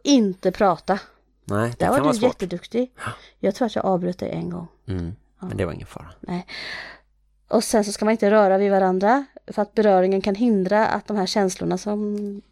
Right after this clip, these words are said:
Speaker 1: behöver komma fram, kommer fram. Och så ska man vara som ett, det här vi har sagt innan, hjärta med öron.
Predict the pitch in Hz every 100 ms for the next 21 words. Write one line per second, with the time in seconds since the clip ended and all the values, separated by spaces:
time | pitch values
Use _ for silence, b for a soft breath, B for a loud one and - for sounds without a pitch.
0 | _ - 202 190 185 185 - - - -
1 | - - B B B B B B B B
2 | B B _ _ _ _ _ 240 240 247
3 | - 254 262 277 240 233 240 233 226 -
4 | 226 - - _ _ 220 220 202 202 202
5 | 196 214 185 175 190 214 220 - - 160
6 | 170 - 196 180 76 - 170